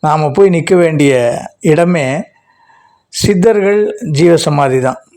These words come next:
அவர்களால மட்டும்தான் உடனுக்குடன் நமக்கு தீர்வை கொடுக்க முடியும். அப்படிப்பட்ட ஒரு சித்தர்,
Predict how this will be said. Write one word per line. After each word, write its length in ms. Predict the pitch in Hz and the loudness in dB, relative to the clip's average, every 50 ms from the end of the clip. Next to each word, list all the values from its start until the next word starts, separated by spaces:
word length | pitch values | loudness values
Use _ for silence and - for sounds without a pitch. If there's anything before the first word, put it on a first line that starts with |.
| _ _ _ _ _ _ _ _ _ _ _ _ _ _ _ _ _ - _ - 165 | _ _ _ _ _ _ _ _ _ _ _ _ _ _ _ _ _ -20 _ -4 -2
அவர்களால 540 | 165 196 196 208 202 202 202 196 190 185 180 | 0 0 0 0 0 0 2 2 2 0 0
மட்டும்தான் 540 | 170 175 170 170 196 208 202 208 214 214 208 | -2 -4 -2 0 2 2 2 2 2 2 2
உடனுக்குடன் 640 | 180 170 170 190 196 196 180 208 208 180 190 196 190 | 2 2 2 2 2 0 0 0 0 0 0 0 -2
நமக்கு 680 | 175 165 156 151 135 143 156 156 147 143 135 127 - - 165 | -2 -4 -4 -4 -2 0 2 4 4 4 2 0 0 0 2
தீர்வை 260 | 180 180 175 165 135 | 2 4 4 2 2
கொடுக்க 260 | 143 147 139 131 139 | 2 0 0 0 0
முடியும். 380 | 135 131 123 123 135 151 208 - _ _ _ _ _ _ _ _ _ _ _ _ _ - - - - - - - _ | 0 2 2 2 2 0 0 -4 _ _ _ _ _ _ _ _ _ _ _ _ _ -20 -20 -20 -20 -20 -20 -12 _
அப்படிப்பட்ட 840 | - 156 156 196 180 185 156 170 170 143 180 185 180 185 180 - - - - - - - 160 160 - - - - | -6 -4 0 0 0 0 2 0 0 0 2 2 2 2 0 0 -4 -8 -16 -18 -16 -14 -14 -12 -12 -12 -8 -4
ஒரு 360 | - 175 175 165 160 147 139 131 | -2 0 2 4 4 4 2 0
சித்தர், 560 | - - 180 170 160 180 185 180 175 - | 0 0 0 0 2 2 2 2 0 -2